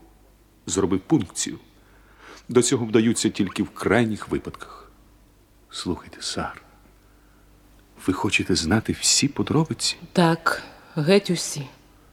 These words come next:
Speaker 1: У нього все здерев'яніло. Він не міг розкрити рота. Найменший рух завдавав болю.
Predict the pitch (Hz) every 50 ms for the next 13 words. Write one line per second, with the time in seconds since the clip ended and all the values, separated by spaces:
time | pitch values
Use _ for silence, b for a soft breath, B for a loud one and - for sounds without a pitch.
0 | _ _ _ _ _ _ _ _ _ B B B B B B B B B B B
1 | B 180 82 78 85 113 113 87 104 104 101 98 - - - - - - _ _
2 | _ _ _ _ _ _ _ - - - - - - 101 87 85 85 92 90 80
3 | 82 90 92 95 85 76 67 73 - - b b b b b _ _ b b b
4 | b b b b b b b b b b b - 85 85 101 98 95 95 98 101
5 | 101 - - 95 - - - - 87 82 - 98 90 98 95 80 76 - 78 -
6 | b b b b b b b b b b b b _ _ _ _ - 82 85 85
7 | 90 101 90 - - - 98 95 110 107 98 90 101 85 71 90 85 98 92 85
8 | 82 - 110 95 82 71 65